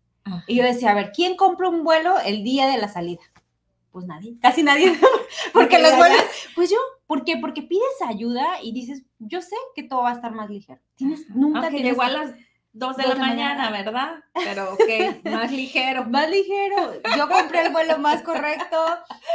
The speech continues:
Speaker 2: La verdad, se retrasó por cuestiones, yo me imagino, de clima o de la aerolínea. Me retrasé más de tres horas en llegar. Pero de verdad, pues, son cuestiones que dices, "Bueno, así tenía que pasar, pues, ahí está". Yo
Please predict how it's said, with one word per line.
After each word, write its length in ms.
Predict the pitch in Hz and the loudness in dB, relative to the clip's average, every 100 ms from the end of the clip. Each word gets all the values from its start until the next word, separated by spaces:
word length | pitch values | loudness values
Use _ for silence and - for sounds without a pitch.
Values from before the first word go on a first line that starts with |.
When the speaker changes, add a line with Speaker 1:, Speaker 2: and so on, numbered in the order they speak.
| 240 | 0
Speaker 2:
La 120 | 240 | 0
verdad, 420 | 240 233 247 247 | 0 -2 -2 -4
se 100 | 247 | -6
retrasó 520 | 247 233 214 202 226 220 | -10 -10 -10 -14 -14 -16
por 160 | 226 | -18
cuestiones, 600 | 208 202 208 208 214 - _ _ _ 175 160 | -16 -18 -18 -18 -18 -20 _ _ _ -20 -20
yo 100 | 190 | -16
me 140 | 208 | -16
imagino, 460 | 196 170 190 196 208 | -14 -16 _ -18 -16
de 160 | 170 - | -14 -14
clima 440 | 202 196 196 208 | -10 -10 -8 -8
o 40 | 202 | -6
de 80 | |
la 80 | 175 | -6
aerolínea. 640 | 170 170 170 202 202 214 247 _ | -6 -6 -8 -10 -10 -10 -12 _
Me 120 | 175 160 | -18 -16
retrasé 440 | 165 - 160 185 | -16 -18 -20 -18
más 160 | 190 196 | -16 -16
de 80 | |
tres 300 | 190 190 185 | -18 -20 -20
horas 260 | 190 175 180 | -14 -14 -14
en 120 | 165 | _
llegar. 420 | _ - 170 214 _ _ _ _ _ _ | _ -8 -6 -6 _ _ _ _ _ _
Pero 180 | 233 226 | 0 2
de 140 | 226 | 0
verdad, 380 | 233 240 277 302 | 0 0 0 -2
pues, 100 | 277 | -6
son 160 | 247 262 | -6 -6
cuestiones 600 | 277 269 - 302 277 277 | -6 -12 -8 -6 -6 -6
que 120 | - | -8
dices, 280 | 240 247 240 | -10 -8 -8
"Bueno, 200 | 330 427 _ _ | -8 -8 _ _
así 220 | - - 254 | -6 -6 -6
tenía 240 | 294 294 | -4 -6
que 100 | 277 | -6
pasar, 360 | 233 233 233 240 | -6 -4 -6 -6
pues, 160 | 208 208 _ _ _ | -10 -10 _ _ _
ahí 280 | 170 196 220 | -2 0 0
está". 440 | 233 - 240 240 _ | -4 -2 -2 -4 _
Yo 300 | 170 202 - | -6 -6 -8